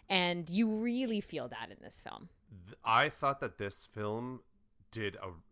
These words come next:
Speaker 2: an incredible job at presenting the impact. A lot of the time,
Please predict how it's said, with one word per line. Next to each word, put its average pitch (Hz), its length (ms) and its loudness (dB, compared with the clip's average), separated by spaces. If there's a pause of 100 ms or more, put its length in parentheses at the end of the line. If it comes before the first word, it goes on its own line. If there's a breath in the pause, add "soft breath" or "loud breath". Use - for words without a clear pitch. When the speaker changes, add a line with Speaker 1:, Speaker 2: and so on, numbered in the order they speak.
Speaker 2:
an 101 120 -4
incredible 98 800 -4
job 85 480 -4
at - 140 -14
presenting 87 1040 -8 (200)
the 101 320 -8
impact. - 680 -10 (240 soft breath)
A 139 100 2
lot 113 460 4
of 123 80 -4
the 123 100 -2
time, 98 560 -4